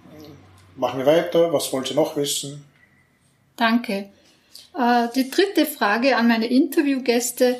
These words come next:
Speaker 2: hat immer ganz speziell mit dem fünfzehnten Bezirk zu tun. Was sind Ihre schönsten Erinnerungen an Rudolfsheim fünf Haus?
Speaker 1: Hm. Also als erstes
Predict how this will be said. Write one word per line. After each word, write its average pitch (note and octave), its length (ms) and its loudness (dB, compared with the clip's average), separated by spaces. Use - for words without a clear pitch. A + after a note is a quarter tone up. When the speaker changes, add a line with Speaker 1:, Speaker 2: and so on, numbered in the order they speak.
Speaker 2:
hat A3+ 260 -2
immer D#4 240 4
ganz C#4 320 0
speziell B3 440 -2
mit C#4 200 2
dem B3 140 2
fünfzehnten B3+ 580 0
Bezirk A#3+ 460 -2
zu - 180 -8
tun. D#3+ 380 -12
Was A#3 280 -2
sind D4 160 2
Ihre A#3 380 0
schönsten C#4 580 2
Erinnerungen G#3+ 1000 0
an A3 160 0
Rudolfsheim G#3 600 -2
fünf G#3 300 -8
Haus? G3 500 -4
Speaker 1:
Hm. F3 340 -10
Also C#3+ 240 0
als C#3 140 -4
erstes F#3+ 960 -2